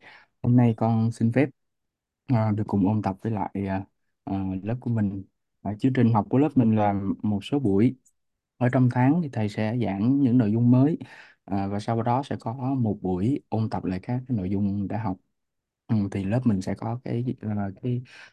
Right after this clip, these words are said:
ừ, cái thời khóa biểu học giống như vậy ạ. Ừ, thì hôm nay con xin phép được ôn tập lại cùng với lớp mình những nội dung, à, đã học trong các buổi trước. Ừ, nội dung ôn tập của con gồm có hai phần ạ. Ờ, phần thứ nhất đó là, ờ, ôn tập các cái,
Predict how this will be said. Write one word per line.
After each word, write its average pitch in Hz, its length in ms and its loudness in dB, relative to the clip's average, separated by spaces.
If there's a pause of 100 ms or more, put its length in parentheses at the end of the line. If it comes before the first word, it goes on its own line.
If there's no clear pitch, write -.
(260)
ừ, 98 80 -8 (640)
cái 131 180 -6
thời 104 320 -4
khóa 131 160 -4
biểu 98 260 0
học 95 300 -4
giống 104 400 0
như 127 80 0
vậy 95 260 -6
ạ. 95 80 -8 (680)
Ừ, 120 160 4
thì 110 80 2
hôm 120 200 4
nay 120 120 8
con 117 140 -2
xin 120 160 0
phép 139 160 -2
được 104 140 0
ôn 107 220 -2
tập 104 180 -4
lại 95 200 -6
cùng 92 140 -6
với 101 100 -4
lớp 120 140 -2
mình 98 280 0 (380)
những 107 160 0
nội 101 160 0
dung, 113 260 2 (340)
à, 101 240 -2
đã 104 140 -2
học 107 240 -4
trong 110 220 -2
các 127 160 -6
buổi 98 180 -4
trước. 135 160 2 (760)
Ừ, 135 60 2
nội 110 220 6
dung 131 180 6
ôn 131 120 6
tập 117 140 0
của 131 120 -2
con 123 220 4
gồm 101 140 4
có 135 60 -2
hai 127 160 0
phần 98 220 0
ạ. 90 180 -4
Ờ, 98 140 -6
phần 98 180 -8
thứ 117 120 -2
nhất 143 240 4
đó 131 80 -6
là, 101 260 0 (560)
ờ, 110 120 -2 (260)
ôn 117 200 4
tập 101 260 -2
các 131 180 -2
cái, 135 180 0